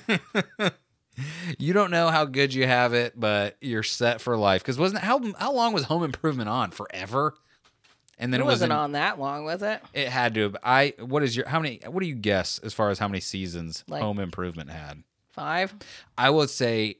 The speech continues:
Speaker 1: eight to ten. You know what? Just because I'll have to guess one, I'll just say nine seasons. Home
Speaker 2: The answer is
Speaker 1: Improvement.
Speaker 2: eight.
Speaker 1: How dare you?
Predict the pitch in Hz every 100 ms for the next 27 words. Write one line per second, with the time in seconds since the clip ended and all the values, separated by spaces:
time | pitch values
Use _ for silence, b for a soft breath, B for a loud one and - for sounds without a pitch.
0 | _ 110 110 110 104 80 - 90 80 73
1 | 71 _ _ _ _ _ _ _ _ _
2 | _ _ _ 127 139 143 143 120 131 135
3 | - 123 127 117 113 117 117 104 110 104
4 | 104 104 107 107 104 101 - 92 87 85
5 | 85 87 82 78 71 62 62 - _ B
6 | B B B B B 110 107 131 165 160
7 | 165 143 143 139 135 - B B B _
8 | _ _ _ B B B B B B -
9 | - 127 85 82 80 139 -